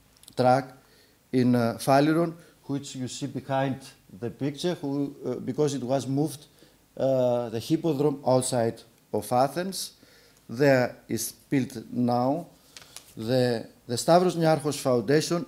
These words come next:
invested approximately five hundred sixty-six million euros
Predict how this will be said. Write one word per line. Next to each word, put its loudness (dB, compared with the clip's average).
invested 2
approximately -2
five 0
hundred 0
sixty-six -6
million 2
euros 0